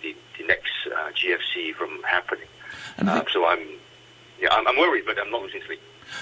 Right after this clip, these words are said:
Speaker 2: I think it's also worth mentioning that, I mean, the Chinese banks have been very well insulated from this, and people have been looking
Speaker 1: That's
Speaker 2: at
Speaker 1: true.
Speaker 2: those. But,
Speaker 1: Yes.
Speaker 2: uh, but the reality is the Chinese banks have their, or the Chinese financial system has its own problem with local government debt,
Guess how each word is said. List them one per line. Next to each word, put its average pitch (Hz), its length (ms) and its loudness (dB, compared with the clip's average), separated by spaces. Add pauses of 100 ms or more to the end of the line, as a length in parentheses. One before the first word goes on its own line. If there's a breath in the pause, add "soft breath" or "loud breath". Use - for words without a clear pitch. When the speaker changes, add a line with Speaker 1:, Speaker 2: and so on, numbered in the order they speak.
Speaker 2:
I 185 80 2
think - 160 0
it's 156 120 2
also 127 280 4
worth 104 260 2
mentioning 98 480 2
that, 90 140 0
I 101 80 4
mean, 104 140 2
the 98 100 0
Chinese 104 460 4
banks 90 300 0
have 92 100 -4
been 87 140 2
very 85 220 4
well 82 200 4
insulated 82 640 0
from 65 200 0
this, - 240 0
and 78 100 0
people 78 280 0
have 73 100 -2
been 76 140 2
looking 73 260 0
Speaker 1:
That's 69 120 2
Speaker 2:
at - 40 -8
Speaker 1:
true. 76 140 2
Speaker 2:
those. 65 320 0 (420 loud breath)
But, 98 220 4
Speaker 1:
Yes. - 160 4
Speaker 2:
uh, 101 180 4 (360 loud breath)
but 139 80 4
the 123 80 4
reality 127 480 4
is 95 140 4
the 101 80 0
Chinese 101 480 4
banks - 320 0
have 90 180 2
their, 87 220 4
or 85 140 2
the 78 60 0
Chinese 87 440 4
financial 87 500 2
system 78 320 0
has 76 180 2
its 80 160 0
own 80 220 4
problem 76 460 2
with 73 160 0
local 80 280 2
government 76 460 0
debt, - 320 0